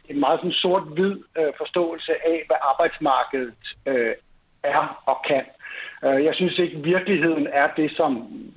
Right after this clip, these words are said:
blandt andet Marianne Vind og fagbevægelsen, øh, gang på gang forklarer os, at arbejdsmarkedet er nemlig et spørgsmål om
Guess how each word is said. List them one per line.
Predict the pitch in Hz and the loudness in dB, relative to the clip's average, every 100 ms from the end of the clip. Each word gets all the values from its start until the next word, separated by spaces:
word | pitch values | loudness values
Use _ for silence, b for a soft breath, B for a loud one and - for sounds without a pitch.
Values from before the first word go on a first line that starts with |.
| _ | _
blandt | 139 131 | 0 2
andet | 147 151 | 2 2
Marianne | 135 127 123 | 4 2 0
Vind | 123 165 | 0 0
og | 156 | 0
fagbevægelsen, | - 127 147 147 143 131 - 131 123 _ - | 0 2 2 0 0 -2 0 0 -2 _ -2
øh, | 135 | 0
gang | 151 147 - | 0 -2 -2
på | |
gang | 139 135 139 - | 0 0 0 -10
forklarer | - - 139 147 135 | -6 0 2 2 0
os, | - - | -2 0
at | 127 | 2
arbejdsmarkedet | 117 139 - - 113 117 123 | 4 2 0 0 0 2 2
er | |
nemlig | 143 135 147 156 151 | 4 4 2 0 -2
et | - | -6
spørgsmål | - 139 - 156 143 123 | 0 0 2 0 0 -2
om | 131 | -4